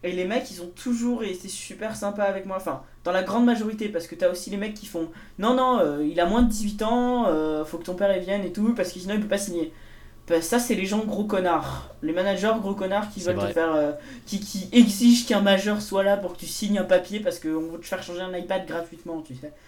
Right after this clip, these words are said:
Speaker 1: Enfin, t'as des gens qui aiment aussi pas leur boulot, ça, ça se voit, mais, euh, tu vois, on m'a changé mon iPad six fois. J'aurais été chez H T C, par exemple, hein, je dis ça au hasard, j'aurais dû l'envoyer payer les frais de port. Je suis chez Apple, aucun frais de port puisqu'il y a une boutique à côté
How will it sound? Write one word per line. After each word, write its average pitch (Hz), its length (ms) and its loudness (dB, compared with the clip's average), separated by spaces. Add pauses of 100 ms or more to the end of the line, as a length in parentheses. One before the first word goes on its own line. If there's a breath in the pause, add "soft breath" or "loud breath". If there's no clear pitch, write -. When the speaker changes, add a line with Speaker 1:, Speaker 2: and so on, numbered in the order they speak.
(280 loud breath)
Speaker 1:
Enfin, - 260 -6 (100)
t'as 180 120 6
des 185 100 2
gens 247 180 0
qui 208 220 -6
aiment 190 200 2
aussi 196 180 -8
pas 202 160 0
leur 180 140 0
boulot, 190 340 -4
ça, 175 160 -10
ça 165 140 -8
se 156 100 -14
voit, 202 260 -2
mais, 151 60 -4
euh, 135 100 -8 (1160 loud breath)
tu - 100 -16
vois, 220 180 -2 (600)
on 180 60 -4
m'a 180 140 0
changé 220 280 -2
mon 240 160 4
iPad 220 420 4
six - 220 -2
fois. 185 420 0
J'aurais 180 360 -2
été 220 180 -4
chez 233 180 -4
H 170 200 2
T 185 100 -10
C, 226 320 -4 (500)
par 170 140 -4
exemple, 202 360 0
hein, 202 100 -4
je 208 60 -8
dis - 100 -14
ça 180 200 -6
au 170 60 -2
hasard, 208 260 0
j'aurais 190 240 -2
dû 190 80 -8
l'envoyer 214 440 -4
payer 226 180 -4
les 214 80 -6
frais 208 160 -4
de 185 60 -8
port. - 280 -6 (340 loud breath)
Je - 120 -14
suis - 20 -8
chez - 140 0
Apple, 208 440 6 (440)
aucun 196 240 -4
frais 208 160 -6
de 202 60 -10
port 285 160 0
puisqu'il 208 280 -6
y - 20 -4
a 190 40 -10
une 175 60 -14
boutique 196 260 -12
à 202 40 -4
côté 208 420 -8